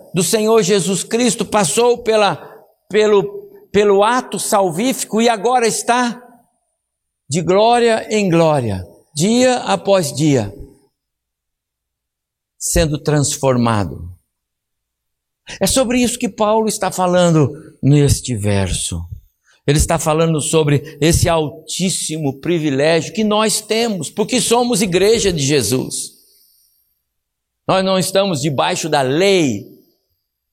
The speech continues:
Nós não precisamos pôr o véu, porque, ao contrário de Moisés, a glória em nós, ela se torna cada vez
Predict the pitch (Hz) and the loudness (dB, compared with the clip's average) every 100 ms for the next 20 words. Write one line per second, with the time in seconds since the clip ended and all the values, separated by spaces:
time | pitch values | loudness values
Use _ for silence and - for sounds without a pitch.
0 | _ _ _ _ _ 190 220 214 233 196 | _ _ _ _ _ -2 0 0 -2 -4
1 | 208 190 220 233 165 - 214 202 160 127 | -4 0 0 2 -2 2 2 4 2 2
2 | 185 220 220 156 - - 185 - 220 220 | 2 4 2 -2 -8 -4 -2 0 2 4
3 | 175 - - 190 208 220 208 214 226 233 | 2 -2 -4 -2 -2 -4 -4 0 2 2
4 | 190 151 170 185 180 147 220 233 160 - | 0 -2 -2 0 0 2 2 2 -2 -6
5 | - - _ _ _ _ _ - 143 131 | -12 -16 _ _ _ _ _ -6 -2 2
6 | 156 185 196 214 208 - 139 131 123 151 | 2 4 2 0 0 -4 -2 0 0 0
7 | 185 185 - - _ _ - 135 147 - | 0 -2 -8 -12 _ _ 0 2 2 0
8 | 131 - 147 160 175 180 185 175 - 135 | -6 -4 0 0 0 -2 -6 -6 -4 -2
9 | 127 120 120 160 190 202 196 - | -2 -2 0 2 2 0 -4 -10